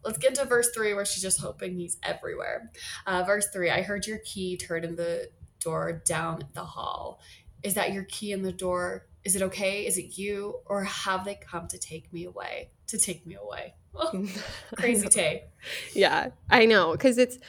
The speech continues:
Speaker 2: again, you just, you just start to, you know, when we spend as much time as we do in Taylor Swift's,
Speaker 1: Mm-hmm.
Speaker 2: like, universe of songs, you just start to, like, pull up, like, things remind you of Taylor Swift songs, like, you know,
Speaker 1: Mm-hmm.
Speaker 2: the, the champagne problems, like, "Oh, what a shame she's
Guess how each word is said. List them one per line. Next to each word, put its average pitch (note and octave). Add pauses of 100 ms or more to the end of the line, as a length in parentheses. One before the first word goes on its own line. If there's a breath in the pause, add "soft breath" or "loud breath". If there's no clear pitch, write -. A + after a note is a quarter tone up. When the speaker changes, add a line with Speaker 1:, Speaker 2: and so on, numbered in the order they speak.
(640 loud breath)
Speaker 2:
again, A#3
you F#3+
just, B3
you A#3
just E4
start G4+
to, B3
you A#3
know, B3
when A3
we A#3
spend C#4
as -
much F3+
time F3+
as D#3+
we D#3+
do -
in F3+
Taylor -
Swift's, -
Speaker 1:
Mm-hmm. -
Speaker 2:
like, - (400)
universe E3+
of -
songs, F#3+ (380 loud breath)
you G#3+
just G#3
start F#3+
to, -
like, F3 (120)
pull E3+
up, E3+
like, G3
things G3+
remind F3
you F3
of E3+
Taylor E3+
Swift -
songs, A3+
like, - (460 soft breath)
you G#3
know, F3+
Speaker 1:
Mm-hmm. G3+
Speaker 2:
the, F3+
the F3+
champagne F#3+
problems, F3
like, -
"Oh, F3
what F3
a F3
shame F3
she's -